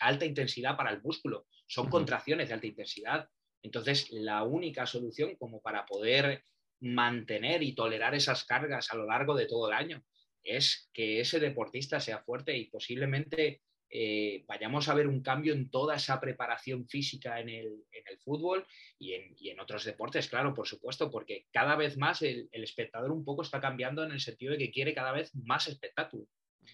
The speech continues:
Speaker 1: Entonces, eh, eso es, eso es, yo creo que es una tendencia que está siendo general.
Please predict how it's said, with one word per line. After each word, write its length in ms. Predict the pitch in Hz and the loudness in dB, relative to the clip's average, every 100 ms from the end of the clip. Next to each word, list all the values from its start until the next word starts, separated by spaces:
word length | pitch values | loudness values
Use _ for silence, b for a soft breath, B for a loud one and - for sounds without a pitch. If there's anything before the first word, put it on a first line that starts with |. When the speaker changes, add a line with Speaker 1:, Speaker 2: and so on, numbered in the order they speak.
| B | B
Speaker 1:
Entonces, 760 | 110 _ 113 110 139 151 - 98 | -18 _ -8 2 4 4 -2 -6
eh, 580 | 104 104 104 95 101 - | -10 -8 -8 -8 -10 -8
eso 220 | 113 156 | -4 -2
es, 180 | 139 - | -2 -4
eso 200 | 127 - | -4 -2
es, 120 | 147 - | -4 -2
yo 180 | 143 | -2
creo 140 | 143 160 | 0 -2
que 40 | |
es 100 | 156 | -2
una 140 | 165 139 | -2 -2
tendencia 440 | 131 127 139 170 | -2 -2 0 0
que 80 | 131 | -2
está 180 | - 131 | -4 -2
siendo 280 | 139 156 165 | 0 0 -2
general. 640 | - 127 104 - 165 147 | 0 -2 -2 0 0 0